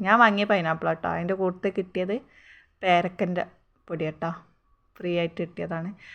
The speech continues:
പിന്നെ സുർക്ക, പിന്നെ ഇത്, ഇത്, ഇത് റവ,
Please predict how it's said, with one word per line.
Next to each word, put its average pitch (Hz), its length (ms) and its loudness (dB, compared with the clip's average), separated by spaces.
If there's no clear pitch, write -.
പിന്നെ 185 240 -2
സുർക്ക, - 460 2
പിന്നെ 214 480 2
ഇത്, 226 240 2
ഇത്, 226 240 6
ഇത് 180 160 2
റവ, 180 160 6